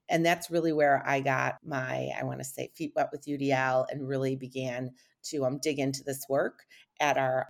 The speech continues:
county I S D, which was wonderful. I had a great team, and we did some initial professional development throughout the county. And then when I went back to a local as the assistant superintendent, I really had an opportunity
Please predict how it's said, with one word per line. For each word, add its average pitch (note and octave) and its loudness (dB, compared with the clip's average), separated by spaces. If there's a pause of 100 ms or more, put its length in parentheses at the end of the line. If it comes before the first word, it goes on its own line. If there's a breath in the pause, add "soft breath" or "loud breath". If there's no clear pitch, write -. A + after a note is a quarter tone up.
(140)
county C#3+ -2
I C3+ 4
S C3+ 0
D, C#3+ -2
which D3+ -6
was C3+ -8
wonderful. C3+ -2
I D3 4
had B2+ 0
a - -10
great C3 -6
team, D3+ -6 (500 loud breath)
and C#3+ 0
we C3 -4
did C3+ -10
some C3+ -4
initial C#3 -2 (800)
professional D#3 0
development C#3 0 (300 loud breath)
throughout C#3+ 0
the B2+ -6
county. C#3+ 0
And D3 -2
then D3+ 2
when D3 -2
I C#3 0
went C#3 -2
back C#3 -2
to D#3+ -4
a C#3 2
local C#3 0 (480 loud breath)
as D3+ 0
the D3 -2
assistant D3+ -4
superintendent, C3+ -2
I C#3+ -4
really D3+ 0
had C#3+ -2
an C#3 -2
opportunity C3 -6